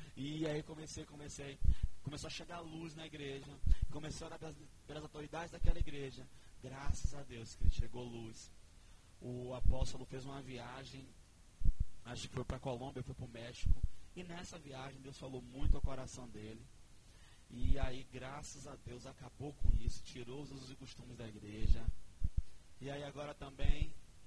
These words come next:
a gente fica feliz, né, irmão? E aí o bom disso tudo é que aqueles irmãos que estavam lá em obediência, porque se você está em um lugar e a linguagem que é ensinada é aquela, você tem que seguir aquilo que está sendo ensinado lá. Se você não sente paz com o que está sendo ensinado,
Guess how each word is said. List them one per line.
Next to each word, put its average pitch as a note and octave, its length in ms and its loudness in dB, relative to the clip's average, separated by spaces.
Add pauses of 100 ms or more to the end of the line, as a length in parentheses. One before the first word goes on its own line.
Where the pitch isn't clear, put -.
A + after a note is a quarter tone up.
(180)
a C#3 40 -12
gente - 140 -14
fica F3+ 200 -14
feliz, F3+ 400 -12
né, F3+ 100 -12
irmão? F3 300 -6 (1000)
E C3+ 140 -8
aí C#3+ 180 -4
o E3 60 -6
bom F3 260 -12
disso - 200 2
tudo F3+ 340 4
é - 60 2
que D3+ 380 -4 (1200)
aqueles - 340 6
irmãos E3 300 -2
que - 80 -16
estavam D#3 400 -12
lá D3 140 -14
em D3 80 -16
obediência, C#3 580 -16
porque C#3+ 280 0 (340)
se - 120 -12
você C3 240 -8
está - 180 2
em F3+ 80 2
um F#3 60 -4
lugar C#3+ 400 -12 (800)
e A#2 100 -2
a A#2 60 -8
linguagem B2+ 500 -10
que D3 80 -18
é D#3 40 -12
ensinada A#2+ 380 -14
é A2 40 -12
aquela, B2+ 380 -14
você - 60 -20
tem - 100 -6
que - 80 6
seguir - 280 2
aquilo C3+ 240 -12
que B2+ 60 -16
está C#3+ 140 -16
sendo - 20 -14
ensinado C#3 300 -16
lá. A2+ 180 -14 (380)
Se - 120 -16
você B2+ 320 6
não - 160 4
sente - 300 -8
paz D3+ 260 -10
com - 60 -18
o - 40 -20
que - 60 -18
está - 20 -16
sendo C#3+ 200 -18
ensinado, B2+ 460 -16